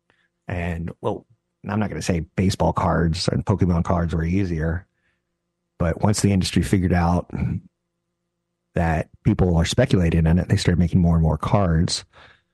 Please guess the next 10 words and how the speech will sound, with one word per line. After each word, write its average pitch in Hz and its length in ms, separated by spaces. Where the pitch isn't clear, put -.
um, 85 540
with - 260
different 98 300
tiers 98 460
of 80 140
availability. 85 800
I 90 100
don't 73 180
like 71 240
it. - 140